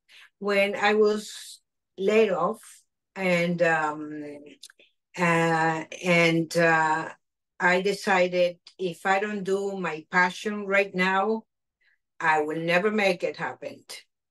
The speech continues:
So around fifty, I decided to open my company. And it was a difficult time to start, uh, but it, it, with time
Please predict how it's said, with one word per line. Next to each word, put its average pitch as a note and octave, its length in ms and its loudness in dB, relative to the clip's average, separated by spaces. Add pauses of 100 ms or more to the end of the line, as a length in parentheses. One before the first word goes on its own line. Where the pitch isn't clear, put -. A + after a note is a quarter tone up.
(200)
So E3+ 420 4
around F3 380 4
fifty, G#3 840 0 (220)
I D#3 680 -2
decided E3+ 600 2
to E3+ 280 2
open D#3+ 400 2
my D3+ 140 0
company. D#3 680 -4 (680)
And E3 340 0
it E3+ 120 6
was G3 260 4
a F3+ 560 4 (240)
difficult B3+ 500 4
time B3+ 520 0 (300)
to A3 100 4
start, G3 560 0 (1400)
uh, F#3+ 260 0
but G3 260 0
it, G3 400 -2 (720)
it, G#3+ 220 -6
with F#3+ 300 -4
time B3 640 0